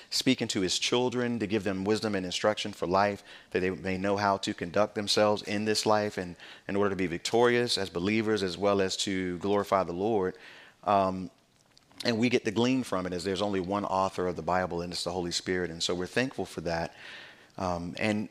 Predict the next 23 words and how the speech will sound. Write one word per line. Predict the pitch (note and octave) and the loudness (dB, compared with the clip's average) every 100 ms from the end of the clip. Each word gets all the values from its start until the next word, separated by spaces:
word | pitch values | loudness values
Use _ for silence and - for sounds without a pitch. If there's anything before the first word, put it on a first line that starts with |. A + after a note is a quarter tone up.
| - | 0
the | A2 | 2
thing | G#2+ D3 D#3+ | 4 2 2
about | A#2 B2+ - | 4 4 2
the | |
book | G#2 G2+ | -4 -4
of | - | 0
Proverbs, | G#2 F#2+ F2+ F#2 F2+ - - - | 2 2 0 0 -2 -4 -6 -8
many | G2+ G#2+ A#2 | -2 0 0
of | A2 | 0
you, | G#2+ G#2 G2+ F#2+ - - _ _ _ | 2 2 0 -6 -14 -20 _ _ _
there's | G2+ F2+ | -10 -2
thirty-one | A2 G#2 G#2 G2 | 2 4 2 0
chapters, | G#2 G2+ - G2 | 4 4 2 -4
many | F#2+ G2+ | -2 -2
of | F#2+ | -2
you | F#2+ | -2
go | G2 G2 | 0 0
through | - G2 G2 | 0 0 0
it | - | 0
every | G2 F#2+ | -4 -4
month. | F2+ F#2+ F#2+ - - - | -2 -2 -2 -6 -16 -10
Um, | F#2 E2+ E2+ E2+ E2 - - - - _ _ - | -6 -6 -6 -8 -12 -20 -20 -20 -20 _ _ -2
and | A2 G#2 G2+ G2 F#2+ F#2 | 2 4 4 2 0 -4